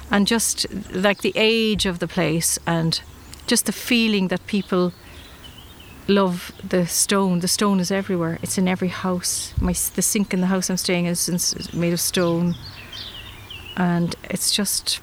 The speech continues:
it's, it's just everywhere I go, there's something really nice to look at, something really beautiful.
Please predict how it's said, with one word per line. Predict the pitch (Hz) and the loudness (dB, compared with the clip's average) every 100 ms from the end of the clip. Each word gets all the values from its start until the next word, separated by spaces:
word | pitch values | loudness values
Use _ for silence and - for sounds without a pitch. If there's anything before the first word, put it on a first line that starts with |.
| - - - - - - - - - | -10 -20 -18 -18 -18 -20 -20 -14 -4
it's, | - - | -2 0
it's | 269 - | -2 -2
just | - 330 - | 0 2 4
everywhere | 339 285 262 | 2 4 2
I | 233 | 2
go, | 262 277 | 2 2
there's | 233 - | 2 2
something | 254 226 226 | 0 2 2
really | 214 220 208 | 2 2 2
nice | 208 202 - | 2 2 0
to | 214 | 0
look | 233 196 | 0 0
at, | |
something | - 214 - 202 | 0 -2 0 2
really | 202 185 | 2 2
beautiful. | 202 226 - 185 | 0 0 -2 -4